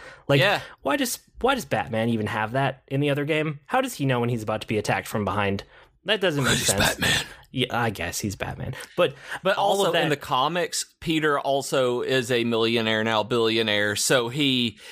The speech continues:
Speaker 2: he, he's the poor man's Tony Stark is the way one of the issues put it, I believe. So he even has the money to do all of this like Batman now, where it's not even a stretch of,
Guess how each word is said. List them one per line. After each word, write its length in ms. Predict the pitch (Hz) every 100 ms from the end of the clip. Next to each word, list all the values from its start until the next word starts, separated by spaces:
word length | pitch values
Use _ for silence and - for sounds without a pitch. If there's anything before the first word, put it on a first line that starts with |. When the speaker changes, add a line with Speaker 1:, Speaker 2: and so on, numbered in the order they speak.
| -
Speaker 2:
he, 300 | 170 165 165
he's 240 | 160 190
the 80 | 175
poor 260 | - 156 127
man's 300 | 127 123 120
Tony 300 | 143 123 117
Stark 460 | - 117 110 113 123
is 120 | 113
the 80 | 120
way 140 | 117
one 160 | 113 117
of 60 | 113
the 140 | 117
issues 260 | 113 131 117
put 220 | - 120
it, 80 | 117
I 80 |
believe. 500 | 117 123 123 123 117
So 280 | - - 135
he 340 | 123 160 143 -
even 260 | 165 160 156
has 240 | 156 135
the 100 | 135
money 400 | 127 131 127 120
to 120 | 107
do 140 | 127 120
all 140 | 110 110
of 80 |
this 200 | 107 98
like 220 | 110 98 -
Batman 460 | 101 95 107 101
now, 240 | 104 101 101
where 140 | 127
it's 100 | 101
not 180 | 127 117
even 160 | 117 104
a 60 |
stretch 520 | 101 - 131 113 101
of, 60 | 113